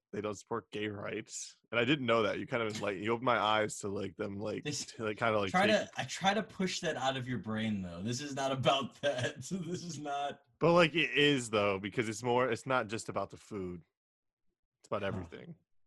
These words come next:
Speaker 1: It's about
Speaker 2: Okay,
Speaker 1: life.
Speaker 2: fine. I
Speaker 1: Uh,
Speaker 2: guess.
Speaker 1: so, and it's tough. Um, I only eat one thing at Wendy's,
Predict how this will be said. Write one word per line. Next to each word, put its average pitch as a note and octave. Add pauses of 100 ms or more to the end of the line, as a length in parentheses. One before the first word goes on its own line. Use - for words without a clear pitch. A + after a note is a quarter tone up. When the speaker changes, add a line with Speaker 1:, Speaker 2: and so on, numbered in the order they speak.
Speaker 1:
It's A#2+
about A#2
Speaker 2:
Okay, -
Speaker 1:
life. G#2+
Speaker 2:
fine. F#2+ (460)
I B2 (120)
Speaker 1:
Uh, G#2+
Speaker 2:
guess. - (320)
Speaker 1:
so, C3+
and C3
it's -
tough. G#2+ (360)
Um, G#2+ (520)
I A#2+
only D#3+
eat D3+
one A#2+
thing A#2+
at A#2+
Wendy's, C3+